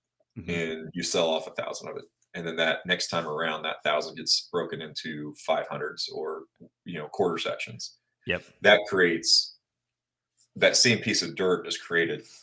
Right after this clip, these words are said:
Speaker 2: fifteen transactions.
Speaker 1: Yeah.
Speaker 2: Right. Whereas it was one piece. Not
Speaker 1: Have you
Speaker 2: too long.
Speaker 1: seen that? Have you seen that increase, or is that,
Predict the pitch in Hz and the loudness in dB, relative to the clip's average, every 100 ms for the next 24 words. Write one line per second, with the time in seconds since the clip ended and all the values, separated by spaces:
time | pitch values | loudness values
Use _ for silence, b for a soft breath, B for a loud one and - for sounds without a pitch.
0 | - - 95 - 82 - - - - - | -6 0 0 0 -6 -6 -8 -8 -8 -8
1 | - - - _ _ _ - 101 - - | -12 -12 -14 _ _ _ -6 -6 -6 0
2 | 80 76 73 _ _ 82 82 78 - - | 2 2 -2 _ _ -4 -2 0 -2 -6
3 | _ _ _ _ _ - 80 - - 139 | _ _ _ _ _ -10 -10 -10 -12 -10
4 | - - - - b b b 123 151 180 | -10 -8 -10 -12 b b b 6 8 6
5 | 147 147 135 - 110 120 131 147 113 98 | 6 6 6 6 0 2 4 2 0 0
6 | 113 - 110 123 - - _ _ _ _ | -2 0 0 0 -4 -10 _ _ _ _
7 | _ _ - 110 104 98 107 107 - | _ _ 2 4 6 4 6 4 2